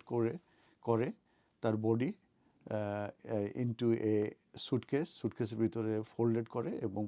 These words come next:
পরবর্তীতে, আহ, সেই, আহ, সুটকেস তালাবদ্ধ করে সেটাকে, আহ, উম, আহ, থেমস রিভারে সে, উম, নিক্ষেপ করে দেয়। আহ,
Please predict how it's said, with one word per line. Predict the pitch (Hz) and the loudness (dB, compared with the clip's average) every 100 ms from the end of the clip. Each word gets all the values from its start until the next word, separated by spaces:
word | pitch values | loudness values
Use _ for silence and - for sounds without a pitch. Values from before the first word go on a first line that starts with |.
| - | -4
পরবর্তীতে, | 110 120 131 151 117 98 - _ _ _ _ - | -4 -2 -2 -2 -2 -4 -8 _ _ _ _ -6
আহ, | 104 104 104 | -2 -2 -4
সেই, | 101 - 104 101 98 | -6 -2 0 0 -2
আহ, | - _ _ _ _ - - 95 104 | -6 _ _ _ _ -12 -6 -4 -4
সুটকেস | 104 - 131 117 - 123 113 - 113 | -8 -4 -2 -2 0 -2 -2 -8 -2
তালাবদ্ধ | 120 110 113 117 | 0 2 0 -2
করে | 143 160 233 | -4 -6 -8
সেটাকে, | - 101 101 104 95 - _ _ _ _ | -10 -8 -8 -6 -6 -8 _ _ _ _
আহ, | 107 98 98 | -6 -6 -6
উম, | 107 98 98 - _ _ _ - | -6 -8 -10 -14 _ _ _ -10
আহ, | 117 107 - _ _ - | -8 -8 -12 _ _ -2
থেমস | 143 147 - 123 | 0 0 0 2
রিভারে | 110 113 107 101 | 2 2 -2 -2
সে, | - 101 98 - _ | -2 -2 -2 -4 _
উম, | 95 92 87 87 - - 131 | -8 -8 -8 -8 -10 -8 -6
নিক্ষেপ | 117 - 127 - | -4 -2 -2 0
করে | 120 | -4
দেয়। | 113 196 | -2 -6
আহ, | - _ _ _ _ _ - 123 113 104 | -10 _ _ _ _ _ -12 -2 0 -2